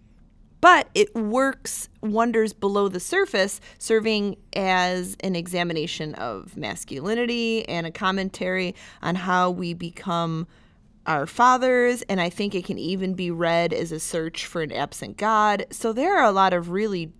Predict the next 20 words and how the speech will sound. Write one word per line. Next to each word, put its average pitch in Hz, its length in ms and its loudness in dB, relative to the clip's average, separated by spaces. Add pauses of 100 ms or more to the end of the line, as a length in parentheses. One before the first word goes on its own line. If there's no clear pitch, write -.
deep 220 340 -6 (640)
elements 226 520 2
of 165 80 -6
the 170 80 -8
film. 156 340 -4
So - 140 -8
if 185 120 -10
you 220 100 -2
were 214 120 4
looking 247 360 0
for, 202 200 -4
like, 170 320 -2 (340)
The 180 140 -4
Martian 185 500 0
Part - 300 -8
Two, 226 540 0
a 190 40 0
movie 214 280 2
I 170 60 2
liked, 190 500 0